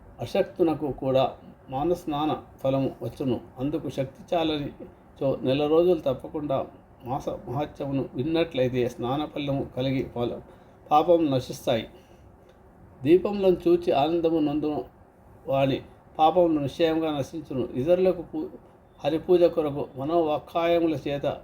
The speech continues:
సహాయం చేయువాడు స్వర్గమును పొందును. భక్తితో గంధపుష్ప దీప దీప-, ధూప దీపాదుల చేత హరిని పూజించువాడు వైకుంఠమును పొందుతాడు. ఈ మాసమున హరి సన్నిధిలో జపమాచరించని వాడు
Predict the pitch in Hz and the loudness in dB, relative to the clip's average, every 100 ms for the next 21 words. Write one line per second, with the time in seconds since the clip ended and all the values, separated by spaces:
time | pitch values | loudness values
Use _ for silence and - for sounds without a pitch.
0 | - - 117 156 165 147 131 147 147 139 | -12 -8 -2 0 0 -2 -4 -6 2 4
1 | 135 131 - 135 147 160 165 - 131 120 | 4 0 -4 -4 -2 -2 -2 -2 -2 -2
2 | 92 - - - - - - - 135 135 | -4 -10 -20 -20 -20 -20 -20 -2 0 2
3 | 185 185 196 170 151 170 170 170 - 175 | 0 2 2 2 2 2 2 -2 -2 -4
4 | 143 147 156 151 151 143 151 151 - - | -2 -6 -8 -8 -8 -4 -4 -4 -8 -18
5 | - - - - - 131 160 180 180 - | -20 -20 -20 -20 -8 2 4 6 4 0
6 | - 127 147 165 175 175 175 165 - 143 | -6 -4 -4 2 4 6 4 0 -2 -6
7 | 143 123 170 151 175 - - 151 160 151 | -4 -4 -2 -4 -4 -8 -8 -4 -2 -2
8 | 147 131 127 135 131 131 143 175 151 151 | 0 2 2 0 -2 -2 0 0 2 -2
9 | 143 143 139 131 113 - - - - - | -2 -4 -4 0 -2 -2 -12 -20 -20 -20
10 | - - - - - - - - - 147 | -20 -20 -20 -20 -20 -20 -20 -20 -6 0
11 | 147 139 175 208 190 156 143 165 185 185 | 2 2 2 2 2 2 2 2 4 4
12 | 170 151 143 123 135 170 165 156 156 143 | 4 2 -2 -2 -4 -2 -2 -2 -4 -6
13 | 139 139 143 131 127 123 - - | -6 -4 -2 0 0 -2 -4 -14